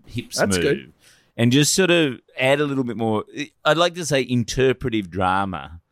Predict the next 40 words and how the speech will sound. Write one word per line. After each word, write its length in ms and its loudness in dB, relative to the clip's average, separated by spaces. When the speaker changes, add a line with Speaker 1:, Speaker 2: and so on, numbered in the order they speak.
Speaker 1:
to 140 -2
the 160 2
whole. 140 4
Speaker 2:
Yeah, 120 8
'cause 160 0
the 100 2
umpires 400 0
don't 280 -2
move 260 0
very 240 0
much. 280 4
Speaker 1:
No, 60 6
they 160 0
don't. 340 0
And 120 4
it 100 -2
gets 240 0
incredibly 600 -2
painful, 420 -4
like, 260 -4
'cause 200 0
it's 100 -14
thirty-two 420 -2
overs 280 0
a 60 -14
side. 560 -2
By 120 2
the 100 -2
thirty-second 640 0
over 400 2
of 160 -12
the, 160 -10
of 180 -4
the 80 -12
first 440 -2
innings, 640 -6
I 180 6
was 280 2
in 240 -10
agony. 560 -2